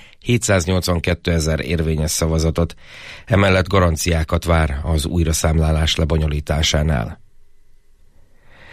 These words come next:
Ma egyeztet az üzemanyagárakról a Magyar Ásványolaj Szövetséggel és a mollal a nemzetgazdasági miniszter, közölte a kormány szóvivő.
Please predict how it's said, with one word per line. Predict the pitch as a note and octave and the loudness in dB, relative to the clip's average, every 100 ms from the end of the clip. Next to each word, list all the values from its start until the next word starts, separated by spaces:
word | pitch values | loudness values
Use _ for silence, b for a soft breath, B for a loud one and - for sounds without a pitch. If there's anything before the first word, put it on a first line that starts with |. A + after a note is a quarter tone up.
| B B B B | B B B B
Ma | D#3+ D3+ | 4 4
egyeztet | C3+ B2+ B2 B2+ A#2+ | 4 4 2 2 2
az | A2 | 0
üzemanyagárakról | F2 A#2+ B2 A2+ G#2+ G#2 G#2 G2+ A2 G#2+ | 2 2 4 4 4 4 2 2 2 4
a | |
Magyar | G#2+ A2 G#2+ | 4 2 0
Ásványolaj | F#2 G#2+ - G2 G2 F#2 | 0 0 2 2 4 2
Szövetséggel | - G2+ F#2+ - G2+ G2 G#2 | 2 0 0 0 0 2 2
és | G2 | 2
a | G2 | 2
mollal | F#2+ G2 F#2+ F2 D2 - | 4 4 4 2 0 -2
a | F2+ | 0
nemzetgazdasági | F2+ D#2+ F2 D#2+ D#2 F2 F2+ E2 | 2 0 -2 -2 0 0 0 0
miniszter, | E2+ F2+ F2 - F#2 E2 - | 2 2 2 2 0 0 -8
közölte | - D#2 D#2+ E2 | -8 -6 -4 -4
a | |
kormány | D#2+ E2+ D#2+ D#2+ | -4 -4 -2 -4
szóvivő. | - D#2+ E2 D#2 C#2 | -4 -2 -2 -2 -4